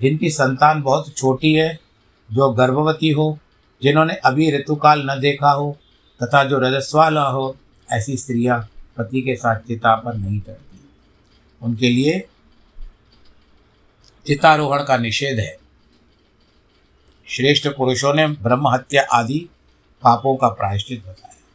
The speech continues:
पाखंडी और परनिंदा का भी उद्धार होता है, किंतु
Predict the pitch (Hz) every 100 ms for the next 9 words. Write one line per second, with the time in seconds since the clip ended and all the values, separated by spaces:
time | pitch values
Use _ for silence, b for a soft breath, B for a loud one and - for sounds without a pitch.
0 | _ _ _ _ _ _ _ - 123 -
1 | 143 143 151 151 131 127 - _ _ _
2 | 143 151 139 123 131 139 139 113 110 -
3 | _ 110 98 120 123 98 - - - _
4 | _ _ _ _ _ _ _ _ _ 143
5 | 151 185 214